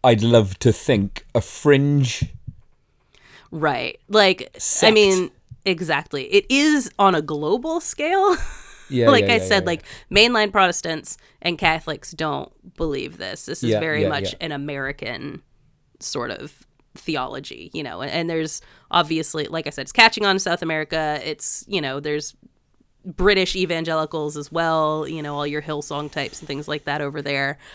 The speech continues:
Speaker 2: um, that have kind of sprung up. Um, but largely globally, this is not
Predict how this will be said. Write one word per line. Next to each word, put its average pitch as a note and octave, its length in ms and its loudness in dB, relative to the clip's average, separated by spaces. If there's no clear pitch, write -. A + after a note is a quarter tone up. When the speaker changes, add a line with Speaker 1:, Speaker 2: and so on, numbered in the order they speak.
Speaker 2:
um, - 500 -6
that B2 240 -4
have C3 260 -8
kind C#3 260 -6
of C#3 140 -12
sprung D#3 540 -2
up. C#3+ 200 -8
Um, C#3 420 -4
but E3+ 400 0
largely G#3+ 480 4
globally, D#3+ 500 0
this C#3+ 160 -10
is D3+ 120 -12
not C#3+ 200 -8